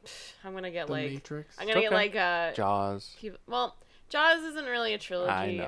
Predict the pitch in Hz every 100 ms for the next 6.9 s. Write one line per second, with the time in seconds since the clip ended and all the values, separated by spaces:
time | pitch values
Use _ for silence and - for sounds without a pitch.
0 | 190 196 185 170 147 131 - 208 220 220
1 | 233 240 254 277 247 220 - 190 - 214
2 | 196 196 - 208 196 180 185 170 175 -
3 | 165 170 165 165 156 151 156 151 - -
4 | 123 131 - 90 - - - - _ -
5 | _ 185 175 - _ - 214 233 240 233
6 | 208 202 202 196 185 190 185 185